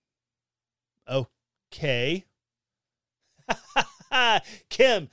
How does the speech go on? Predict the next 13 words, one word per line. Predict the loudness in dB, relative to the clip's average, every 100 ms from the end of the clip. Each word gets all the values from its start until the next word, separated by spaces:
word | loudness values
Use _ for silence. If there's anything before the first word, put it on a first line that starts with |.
| _
she's | -8 -4 0
a | 0
swarming | 0 -4 -2 2 2 2 -6
piece | -4 -4 -4
of | 0
dog | 2 2 2
do. | 0 0 -2
Yes, | -4 -2 0 0
she | -2 -4 -2
is. | 0 0 -2 -4 -6 -10 _ _ _
Yes, | -6 0 2 2
she | -2 -4 -4 -2 -2
is. | 0 0 0 -4